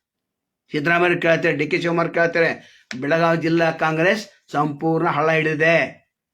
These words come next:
ಇಲ್ಲಿ ಅಧಿವೇಶನ ಹಿಡಿತು, ಒಂದು ಲೈಟಿಂಗ್ ಇಲ್ಲ. ಎದಕ್ಕೆ? ಕಾಂಗ್ರೆಸ್ ಭವನಕ್ಕೆ ಒಂದು ಲೈಟಿಂಗ್ನ ಇಲ್ಲ. ಇಲ್ಲಿ ಕತ್ಲಾಗಿತ್ತದು. ಮತ್ತ್ ಆಡಳಿತ ಪಕ್ಷದು ಎಂಥದ್ದು ನೋಡ್ರಿ. ಕಾಂಗ್ರೆಸ್ ಕಚೇರಿ ನೋಡ್ರಿ, ಆರ್ ಟಿ ಒ ಹತ್ರ ಇದೆ, ಅಲ್ಲಿ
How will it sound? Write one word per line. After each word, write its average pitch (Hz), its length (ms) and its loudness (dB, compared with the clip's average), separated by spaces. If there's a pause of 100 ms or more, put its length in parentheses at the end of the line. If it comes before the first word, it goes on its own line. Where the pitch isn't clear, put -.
(600)
ಇಲ್ಲಿ 190 200 0
ಅಧಿವೇಶನ 196 480 2
ಹಿಡಿತು, 196 340 2
ಒಂದು 202 220 4
ಲೈಟಿಂಗ್ 170 440 2
ಇಲ್ಲ. 208 140 2
ಎದಕ್ಕೆ? 170 880 -2 (100)
ಕಾಂಗ್ರೆಸ್ 165 420 0
ಭವನಕ್ಕೆ 175 420 2
ಒಂದು 180 220 -2
ಲೈಟಿಂಗ್ನ 165 440 0
ಇಲ್ಲ. 214 200 2
ಇಲ್ಲಿ 214 520 -2 (540)
ಕತ್ಲಾಗಿತ್ತದು. 233 1000 2 (960)
ಮತ್ತ್ 185 160 -4
ಆಡಳಿತ 196 360 2
ಪಕ್ಷದು 240 640 2 (1500)
ಎಂಥದ್ದು 156 380 -4
ನೋಡ್ರಿ. 139 280 -8 (480)
ಕಾಂಗ್ರೆಸ್ 139 440 -2
ಕಚೇರಿ 156 340 -2
ನೋಡ್ರಿ, 147 460 0
ಆರ್ 139 200 0
ಟಿ 160 60 -2
ಒ 156 60 4 (400)
ಹತ್ರ 151 200 -4
ಇದೆ, 143 180 2
ಅಲ್ಲಿ 143 680 0